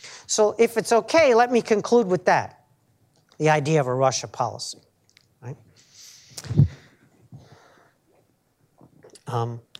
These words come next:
if you've accepted what I've said already, you, you don't like the facile analogy between the totalitarian Stalin and the current Putin.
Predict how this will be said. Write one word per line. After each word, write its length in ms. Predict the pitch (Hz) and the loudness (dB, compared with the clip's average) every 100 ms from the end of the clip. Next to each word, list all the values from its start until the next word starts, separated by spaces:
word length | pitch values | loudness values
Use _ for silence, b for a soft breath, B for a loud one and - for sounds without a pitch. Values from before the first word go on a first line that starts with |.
| - | 0
if 160 | 226 226 | 0 2
you've 180 | 226 | 2
accepted 540 | 196 - - 311 311 247 | 2 2 2 2 2 4
what 160 | 220 | 4
I've 140 | 208 185 | 4 0
said 260 | - 214 | 2 2
already, 540 | 180 160 180 165 139 151 _ _ _ _ b b b b b _ - | 4 2 2 2 -2 -6 _ _ _ _ b b b b b _ -4
you, 420 | 165 190 185 - | 2 4 2 -2
you 220 | 196 175 | -6 -4
don't 360 | 160 196 226 269 | 2 4 4 2
like 400 | 196 196 196 - | 2 4 2 0
the 80 | 160 | -6
facile 800 | - 220 226 - 220 196 190 185 | 0 0 0 0 2 4 2 0
analogy 800 | 160 165 170 160 131 143 139 - b b _ | 0 2 2 0 -2 -2 -4 -8 b b _
between 560 | - 151 - 180 175 170 | -6 -4 -2 0 2 2
the 100 | 151 | 0
totalitarian 1040 | - 160 139 160 135 135 190 196 190 180 | 0 -2 0 0 0 0 2 2 2 0
Stalin 580 | 165 - 156 151 147 147 139 b b - | -4 0 0 2 0 -2 -8 b b -4
and 180 | 156 147 | -2 -2
the 80 | 139 | -4
current 400 | 180 160 147 - | -2 -2 -2 -4
Putin. 380 | 151 123 - | -4 -4 -14